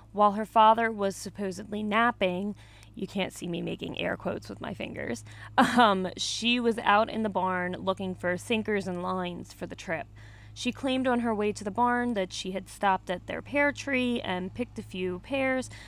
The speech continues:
before going to the second story loft of the barn to look for the sinkers. So, police pointed out that this task should have only taken her a few minutes,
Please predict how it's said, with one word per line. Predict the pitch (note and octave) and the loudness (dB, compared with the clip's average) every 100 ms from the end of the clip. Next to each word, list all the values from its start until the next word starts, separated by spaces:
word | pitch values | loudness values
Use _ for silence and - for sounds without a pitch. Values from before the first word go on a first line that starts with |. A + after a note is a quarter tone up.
| - | -12
before | - G#3+ A#3 A3+ | -10 0 2 4
going | A3 G#3+ A3 | 4 4 0
to | - A3 | -4 -4
the | G3+ | -4
second | A3+ G#3 A3 | -2 -2 -2
story | - G#3+ G3+ | -4 -2 0
loft | G3 F#3+ F#3+ F#3+ | 4 4 2 -6
of | |
the | G3 | -8
barn | G#3 A#3 A#3 A3+ | 2 4 4 2
to | A3 A3 | -2 -2
look | G3 | -2
for | - | -4
the | F#3+ | -6
sinkers. | F#3 F#3+ F3+ - A#3 - - - - - - - | -6 -8 -10 -10 -10 -14 -20 -20 -20 -18 -18 -14
So, | - B3+ A3+ A3 - | -2 6 8 8 2
police | C4+ C4 F4 - | 0 2 2 0
pointed | - E4+ C#4+ A3+ | -4 0 4 6
out | G3 G#3 | 4 2
that | F#3+ | -6
this | G#3 - | -6 -6
task | - G3+ F#3+ G#3+ - | 0 6 6 4 -4
should | - A#3+ | -4 -2
have | G#3+ | -2
only | F#3 B3+ D4 | -2 -2 -4
taken | - A3 A3+ | -4 -4 -4
her | F#3+ F#3 | -6 -4
a | E3+ | -4
few | - G3+ G#3 | -6 -6 -4
minutes, | F3+ F#3+ B3+ | -2 -2 -4